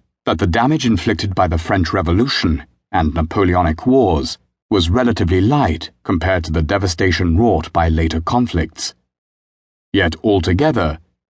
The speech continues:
in twenty-three years of more or less continuous warfare that had swept back and forth across Europe in the wake of the French Revolution, an estimated five million people had died.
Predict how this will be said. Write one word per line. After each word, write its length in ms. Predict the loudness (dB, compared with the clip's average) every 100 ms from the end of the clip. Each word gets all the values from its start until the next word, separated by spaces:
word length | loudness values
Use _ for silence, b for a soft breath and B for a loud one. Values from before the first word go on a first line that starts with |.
| _ -4
in 160 | -2 -2
twenty-three 560 | 0 0 0 0 0
years 460 | 2 2 2 2 0
of 160 | -2 0
more 280 | 2 4
or 120 | 4 4
less 240 | 2 0
continuous 680 | -2 -2 0 0 2 0 0
warfare 640 | 0 0 0 -2 -2 -8 _ _ _ -4
that 120 | -2
had 160 | -2
swept 520 | -4 -2 -2 -2 -4 -2
back 200 | -2 0
and 160 | -4
forth 280 | 0 0 0
across 380 | -2 -2 -2 0
Europe 420 | 2 2 0 -6 -20 _ _
in 120 | -2
the 80 | -2
wake 340 | 0 0 0 -2
of 80 |
the 80 | -4
French 340 | -4 -2 0 -2
Revolution, 720 | -2 0 0 -2 -4 -4 -8 _ _ _ _ _ _ _ -6
an 120 | -2
estimated 640 | -4 -2 0 0 -2 -4
five 460 | -4 0 2 2 0
million 380 | 0 0 -2
people 480 | -4 -4 -4 -6 -6
had 260 | -8 -10 -4
died. 560 | -4 -2 -4 -10 -16